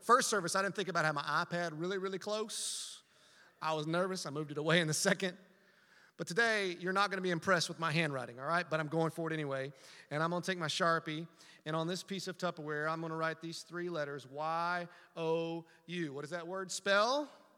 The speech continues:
You. So this little piece of Tupperware right here, um, is you. You've never felt so small, right? <laughs> But there you are. Okay, there you are. And here's what we know,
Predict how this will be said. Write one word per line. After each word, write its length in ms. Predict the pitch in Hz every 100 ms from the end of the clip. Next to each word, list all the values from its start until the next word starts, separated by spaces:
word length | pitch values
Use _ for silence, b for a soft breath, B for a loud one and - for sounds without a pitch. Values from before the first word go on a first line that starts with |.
| _ _ b b b
You. 320 | 165 170 156 131
So 180 | 170
this 380 | 165 233 - -
little 160 | 226 262
piece 200 | 269 311
of 60 |
Tupperware 400 | - 233 240 226
right 160 | 220 175
here, 300 | 185 185 175 B B B -
um, 300 | 165 160 165
is 260 | 170 143 151
you. 340 | 175 143 120 123
You've 200 | 143 151
never 420 | 156 170 170 170
felt 340 | 175 156 156
so 160 | 175 151
small, 420 | 170 165 131 127
right? 260 | 151 175 185
<laughs> 40 |
But 100 | -
there 220 | 190 208
you 220 | 202 190 190
are. 320 | 151 131 107 B B B B B
Okay, 300 | 165 175 196
there 180 | 190 190
you 200 | 185 180
are. 240 | 147 110 - B B B B
And 100 | 175
here's 180 | 254 285
what 100 | 262
we 100 | 226
know, 320 | 180 190